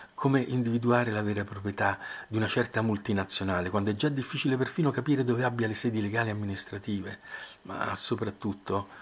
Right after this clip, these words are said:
come riprendersi la propria sovranità, quando non si dispone più della propria moneta, quando la maggior istituzione finanziaria nazionale, la Banca d'Italia,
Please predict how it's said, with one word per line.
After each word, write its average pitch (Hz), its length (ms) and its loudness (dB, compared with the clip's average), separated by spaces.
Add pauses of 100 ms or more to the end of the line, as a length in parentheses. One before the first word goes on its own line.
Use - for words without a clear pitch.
(560)
come 151 180 0
riprendersi 104 640 0
la 95 100 0
propria 98 320 -2
sovranità, 101 1000 0 (540)
quando 143 260 2
non 135 140 0
si - 100 -2
dispone 120 440 2
più 120 260 2
della 95 240 0
propria 101 300 0
moneta, 95 520 -4 (380)
quando 143 240 4
la 143 60 6
maggior 131 540 2
istituzione 123 520 0
finanziaria 120 500 2
nazionale, 110 640 2
la 101 80 -4
Banca 110 300 2
d'Italia, 110 420 2